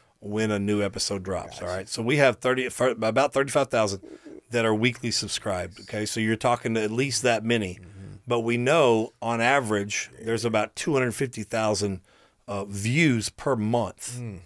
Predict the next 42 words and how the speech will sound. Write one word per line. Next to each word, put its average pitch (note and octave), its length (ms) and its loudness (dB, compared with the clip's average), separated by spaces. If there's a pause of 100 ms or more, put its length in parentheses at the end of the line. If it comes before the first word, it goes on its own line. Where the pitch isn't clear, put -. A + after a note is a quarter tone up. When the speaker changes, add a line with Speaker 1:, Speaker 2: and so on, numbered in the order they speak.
(340)
Speaker 1:
of A2 200 -2
our G2 120 0
content. A2+ 580 -2
So A#2 380 2
not A2+ 320 2
everybody A2 640 0 (220)
who B2 160 -6
views A#2 420 0
it A2 140 4
is A2 100 4
Speaker 2:
Yes, - 40 0
Speaker 1:
subscribed. F#2+ 720 -2
Speaker 2:
absolutely. - 340 -18
Speaker 1:
So - 120 -8
we A#2+ 100 4
have A#2+ 100 4
a A2 40 2
lot A#2 360 4
more A#2+ 160 2
people A#2 360 -8
that G#2 100 -4
Speaker 2:
Gotcha. G2 140 -8
Speaker 1:
watch A#2 340 0
this. G2+ 420 -4 (380)
So, A2 440 2
um, G2 560 -4
not A2 420 2
only A#2+ 300 4
address, G#2+ 640 2
you A2+ 100 -2
know, G#2+ 80 2
the G2+ 120 -4
guys A#2 340 4
here B2+ 160 4
at A2 80 4
home A#2 320 4
know B2 160 6
you're G#2+ 140 2
Speaker 2:
Mm-hmm. G#2 60 -4
Speaker 1:
talking G#2 320 0
to G2+ 100 2
them, G2 340 0